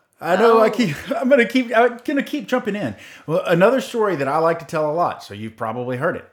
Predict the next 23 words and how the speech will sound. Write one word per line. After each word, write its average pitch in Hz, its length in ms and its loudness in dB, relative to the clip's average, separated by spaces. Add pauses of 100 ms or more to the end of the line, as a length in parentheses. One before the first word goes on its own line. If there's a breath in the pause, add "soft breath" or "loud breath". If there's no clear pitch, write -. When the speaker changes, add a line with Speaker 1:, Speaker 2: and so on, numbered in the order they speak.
Speaker 1:
Uh, 107 40 -8
I 107 260 -6
don't 113 140 -8
know 113 80 -6
if 110 100 -10
I've 110 100 -8
actually 113 260 -10
said 113 180 -10
it 110 80 -10
on 113 160 -6
the, 120 260 -8
on 120 180 -8
the 120 180 -8
podcast 131 460 -10
or 156 40 -12
not, - 300 -8 (360 loud breath)
but, 131 360 -4
um, 120 460 -6 (760)
th-, - 120 -16 (160)
th-, - 200 -16
the 175 260 -6
idea 180 340 2
of 135 340 -6